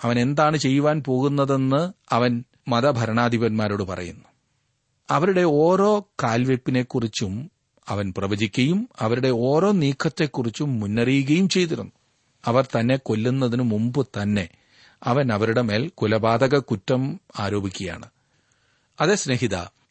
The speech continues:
ഇത് വളരെ ശ്രദ്ധ അർഹിക്കുന്നതായിട്ടുള്ളൊരു കാര്യമാണ്. അനന്തരം അവൻ മതനേതാക്കന്മാർക്ക് വരുവാനിരിക്കുന്ന ന്യായവിധിയെക്കുറിച്ച് പ്രസ്താവിക്കുന്നു. എ ഡി എഴുപതിൽ റോമാ ചക്രവർത്തി നഗരം നശിപ്പിച്ച്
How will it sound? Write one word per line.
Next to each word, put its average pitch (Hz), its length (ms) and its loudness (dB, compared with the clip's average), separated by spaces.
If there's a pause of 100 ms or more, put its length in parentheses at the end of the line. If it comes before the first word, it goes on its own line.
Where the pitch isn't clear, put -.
(140)
ഇത് 202 120 2
വളരെ 180 460 2 (220)
ശ്രദ്ധ 147 460 -2 (220)
അർഹിക്കുന്നതായിട്ടുള്ളൊരു 123 1080 0
കാര്യമാണ്. 90 400 -8 (880)
അനന്തരം 156 560 0
അവൻ 143 300 0
മതനേതാക്കന്മാർക്ക് 120 1120 0 (120)
വരുവാനിരിക്കുന്ന 123 800 0
ന്യായവിധിയെക്കുറിച്ച് 107 1040 -2
പ്രസ്താവിക്കുന്നു. 110 680 -10 (880)
എ 170 200 6
ഡി 196 380 0
എഴുപതിൽ 131 520 0 (200)
റോമാ 131 280 2
ചക്രവർത്തി 131 580 -2
നഗരം 120 460 -2
നശിപ്പിച്ച് 113 640 -6